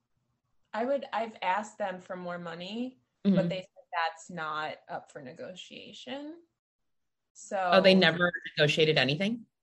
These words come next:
Speaker 1: No, they said, "This is the rate." And I
Speaker 2: Mm-hmm.
Speaker 1: said, um, "I'm really looking to make something closer to sixty thousand, especially for the travel that I'm gonna be doing and being on call." And they said that this, their salary was recently increased and they can't do any more.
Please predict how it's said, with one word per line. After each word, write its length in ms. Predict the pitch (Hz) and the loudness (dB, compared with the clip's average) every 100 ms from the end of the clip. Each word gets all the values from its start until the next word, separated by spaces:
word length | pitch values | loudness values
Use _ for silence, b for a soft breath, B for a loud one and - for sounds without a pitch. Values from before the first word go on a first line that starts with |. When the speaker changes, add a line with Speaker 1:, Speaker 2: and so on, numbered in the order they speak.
| _ _ _ _ | _ _ _ _
Speaker 1:
No, 400 | 202 185 165 160 165 | -10 -4 -2 -2 -4
they 140 | 170 | -6
said, 260 | 175 180 175 | -6 -8 -4
"This 220 | 175 190 | -4 -6
is 180 | 180 - | -14 -8
the 140 | 175 | -6
rate." 340 | 165 160 156 - | -6 -8 -10 -10
And 160 | 170 | -8
I 120 | 160 170 | -6 -6
Speaker 2:
Mm-hmm. 60 | |
Speaker 1:
said, 380 | 190 160 156 156 - _ _ - | -6 -4 -4 -6 -12 _ _ -10
um, 280 | 156 156 | -8 -8
"I'm 140 | 160 196 | -8 -8
really 200 | 202 202 | -6 -6
looking 320 | 190 190 196 | -8 -8 -12
to 60 | 185 | -10
make 200 | 180 180 | -10 -10
something 560 | - 185 185 175 175 - _ | -12 -12 -10 -10 -10 -16 _
closer 380 | - 202 196 196 | -10 -10 -10 -14
to 100 | 185 | -14
sixty 380 | - 180 - 185 | -14 -18 -16 -6
thousand, 380 | 226 226 208 | -2 -2 -4
especially 720 | 185 180 175 180 180 180 170 170 | -10 -4 -4 -4 -10 -8 -8 -8
for 200 | 185 170 | -8 -8
the 100 | 165 | -8
travel 520 | - 185 190 190 185 | -6 -4 -2 -2 -2
that 140 | 175 | -4
I'm 120 | 175 | -6
gonna 180 | 175 185 | -10 -12
be 120 | 180 | -14
doing 640 | 175 180 180 175 170 170 175 b b b - | -14 -10 -8 -6 -8 -10 -14 b b b -8
and 340 | 175 160 160 - | -6 -6 -10 -12
being 240 | 180 175 | -10 -8
on 160 | 156 170 | -8 -6
call." 360 | 202 185 180 | 0 2 2
And 180 | 180 175 | 0 -4
they 100 | 165 | -8
said 340 | 175 - 160 165 | -8 -6 -6 -4
that 280 | 151 - - | -6 -6 -12
this, 200 | 185 - | -18 -18
their 240 | - 180 175 | -6 -4 -4
salary 480 | 175 156 165 180 | -2 -2 -2 -6
was 200 | 170 165 | -10 -12
recently 520 | 165 165 165 165 170 170 | -12 -12 -14 -12 -12 -12
increased 720 | 165 160 185 180 208 - - | -14 -14 -12 -12 -12 -16 -16
and 160 | 170 160 | -14 -10
they 100 | 147 | -12
can't 300 | - 151 120 | -12 -14 -14
do 120 | - | -18
any 160 | - - | -20 -18
more. 440 | 101 92 98 - | -20 -18 -20 -20